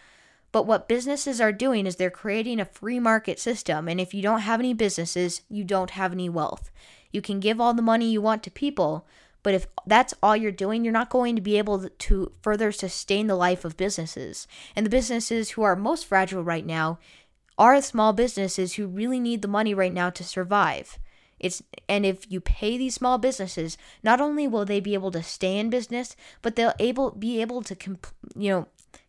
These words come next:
keep workers off government programs, to be able to keep paying, keep paying their workers.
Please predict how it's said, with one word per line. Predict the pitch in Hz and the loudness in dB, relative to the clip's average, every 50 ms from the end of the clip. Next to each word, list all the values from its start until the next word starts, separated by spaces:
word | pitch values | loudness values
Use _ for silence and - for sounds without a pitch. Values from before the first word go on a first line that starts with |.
| _ | _
keep | - - - 269 269 277 - | -10 -4 -2 -2 -2 -2 -6
workers | 214 196 190 202 214 220 220 - 185 180 175 170 165 - - _ | -6 -2 0 0 0 0 0 -2 -2 -2 -2 -4 -6 -10 -6 _
off | - 190 190 196 196 - | 2 2 2 2 0 -4
government | - 202 190 196 196 196 190 - | -4 -4 -4 -2 -2 -4 -4 -4
programs, | - - 226 220 190 175 165 160 165 - | -2 -2 -2 0 0 -2 -6 -6 -8 -10
to | - 196 | -10 -12
be | 185 - _ - 240 269 | -14 -12 _ -6 -2 -2
able | 277 269 262 254 | 0 0 -2 -4
to | 196 190 | -4 -8
keep | - - - 240 220 - | -10 -10 -12 -12 -12 -12
paying, | - - - 240 233 233 233 226 208 190 180 175 - _ _ _ _ _ _ _ _ _ _ _ _ _ _ - - - - | -18 -12 -8 -6 -4 -2 -2 -2 -2 -2 -4 -8 -10 _ _ _ _ _ _ _ _ _ _ _ _ _ _ -20 -20 -20 -18
keep | - - - 277 269 277 | -16 -4 -2 -2 -2 0
paying | - - - 262 254 254 240 | -2 -2 -2 0 0 0 2
their | 214 190 | 2 2
workers. | 185 196 202 202 - - - - - | 2 0 -2 -2 -4 -6 -6 -8 -10